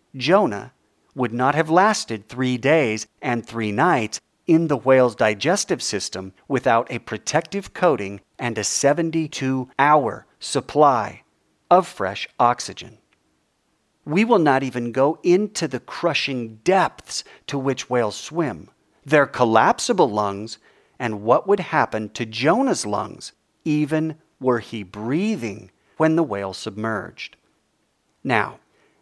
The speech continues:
you are probably sitting there thinking, "Is this guy for real?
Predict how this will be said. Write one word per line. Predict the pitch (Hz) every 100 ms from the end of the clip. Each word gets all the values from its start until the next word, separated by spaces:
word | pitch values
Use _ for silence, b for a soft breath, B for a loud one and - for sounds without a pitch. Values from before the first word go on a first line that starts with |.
| -
you | 101 117
are | 160
probably | 190 156 139 139 139 139
sitting | - 117 104
there | 98 95
thinking, | - 104 90 90 92 _ _ _ _ _ -
"Is | 185 131 -
this | 254 285 -
guy | 196 190 202 269
for | 277 - 165
real? | 131 117 131 151 214 320 311